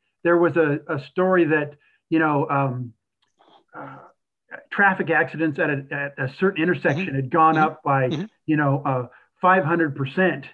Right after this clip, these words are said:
Speaker 2: Yeah.
Speaker 1: And, and over a year, and, and the actual, you know, the statistic was there were two one year and there were ten now.
Speaker 2: Yeah, yeah, yeah, yeah.
Speaker 1: Five hundred percent.
Speaker 2: Right, right, right, right,
Speaker 1: But,
Speaker 2: right.
Speaker 1: <laughs> I mean,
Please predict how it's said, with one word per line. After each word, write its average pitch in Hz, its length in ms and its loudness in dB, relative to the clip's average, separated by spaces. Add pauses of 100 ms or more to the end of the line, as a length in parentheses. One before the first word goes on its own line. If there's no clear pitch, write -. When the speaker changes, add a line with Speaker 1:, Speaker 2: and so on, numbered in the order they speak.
(100)
Speaker 2:
Yeah. 147 400 0 (380)
Speaker 1:
And, 160 240 -6
and 151 440 -2 (420)
over 156 220 0
a 151 40 0
year, 151 200 2
and, 156 320 -4
and 160 160 -4
the 170 80 2
actual, 175 540 0
you 175 100 0
know, 143 300 -2 (440)
the 175 100 -6
statistic 170 520 -2
was 151 260 2 (460)
there 156 300 2
were 143 120 2
two 190 300 0
one 170 280 4
year 165 180 2
and 156 100 0
there 147 100 2
were 135 180 2
ten 156 360 -4
now. 147 460 -4 (180)
Speaker 2:
Yeah, 135 240 0
yeah, - 0 -
yeah, 127 160 -4
yeah. 131 60 -2
Speaker 1:
Five 185 160 4
hundred 170 260 0
percent. 185 360 -2
Speaker 2:
Right, 143 220 4
right, 139 360 0
right, 143 280 -4
right, 139 80 -6 (380)
Speaker 1:
But, - 20 -20
Speaker 2:
right. 202 140 0
Speaker 1:
<laughs> - 20 -2
I 165 40 0
mean, 165 500 0